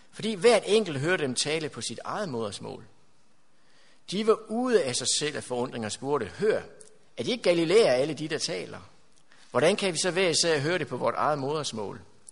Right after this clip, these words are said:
Vi parter, meter, elamitter, vi, der bor i Mesopotamien, Judæa og Kap-, og Kappadokien, Pontus og provinsen Asien."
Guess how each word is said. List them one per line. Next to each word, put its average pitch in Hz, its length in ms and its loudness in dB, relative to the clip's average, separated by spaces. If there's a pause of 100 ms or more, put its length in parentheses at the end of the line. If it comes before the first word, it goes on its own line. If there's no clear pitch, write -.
(380)
Vi 160 120 -2
parter, 127 520 4
meter, 113 640 -2
elamitter, 120 800 -6
vi, 160 80 -4
der 190 80 -4
bor 185 220 0
i 131 40 0
Mesopotamien, 120 920 -8 (540)
Judæa 127 460 0 (420)
og 117 140 -4
Kap-, 151 260 -4 (380)
og 123 420 -6
Kappadokien, 135 1400 -4 (800)
Pontus 190 680 -2 (120)
og 120 100 -6
provinsen 135 520 -6
Asien." - 540 -12